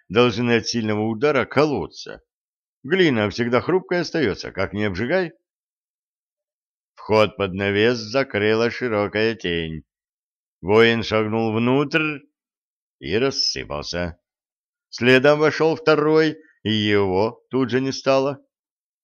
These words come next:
Потом третьего, четвертого, пятого. Олег облизнул пересохшие губы и очень осторожно задвинул саблю обратно в ножны.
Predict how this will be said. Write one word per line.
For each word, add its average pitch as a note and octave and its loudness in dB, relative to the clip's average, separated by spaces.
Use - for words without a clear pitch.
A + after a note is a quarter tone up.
Потом G#2 -2
третьего, G#2 -2
четвертого, C3+ 0
пятого. B2+ 2
Олег G#2+ 4
облизнул A2 0
пересохшие G#2+ 0
губы B2 -2
и D#2+ -8
очень B2 0
осторожно A2+ -2
задвинул G#2+ -2
саблю G#2 0
обратно F#2+ -2
в F2+ -6
ножны. F#2+ -4